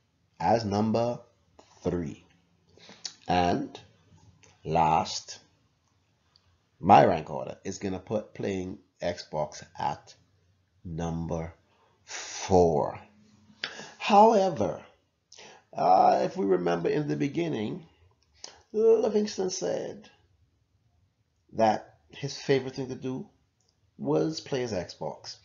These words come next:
So maybe for Livingston, his homework is gonna be one, like mine's was.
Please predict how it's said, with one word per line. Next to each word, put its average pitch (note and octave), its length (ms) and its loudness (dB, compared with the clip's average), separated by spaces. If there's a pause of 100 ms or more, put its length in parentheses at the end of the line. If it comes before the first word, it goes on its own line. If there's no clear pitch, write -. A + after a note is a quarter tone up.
(200)
So - 140 -6
maybe E3+ 220 0
for E3 140 -4
Livingston, - 580 -4 (640)
his A2+ 180 0
homework A#2+ 460 2
is A#2+ 100 -4
gonna A#2 180 -2
be A#2+ 140 -2
one, A#2 400 -4 (300)
like E2+ 220 -8
mine's D#2+ 440 -6
was. - 720 -8